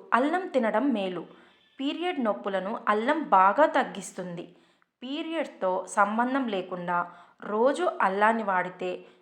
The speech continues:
నొప్పి సమస్యలు చాలా వరకు తగ్గిపోతాయట. అలాగే ఇది చాలా ముఖ్యమైన అంశం.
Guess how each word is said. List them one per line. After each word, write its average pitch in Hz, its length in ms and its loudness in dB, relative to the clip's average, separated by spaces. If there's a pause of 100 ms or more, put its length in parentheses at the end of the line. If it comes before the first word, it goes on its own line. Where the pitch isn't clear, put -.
(120)
నొప్పి 220 360 -10
సమస్యలు 226 540 -6
చాలా 277 640 4
వరకు 214 280 0
తగ్గిపోతాయట. 185 840 0 (1600)
అలాగే 226 640 -2 (420)
ఇది 240 380 -10
చాలా 302 460 4
ముఖ్యమైన 226 580 0
అంశం. 190 540 -4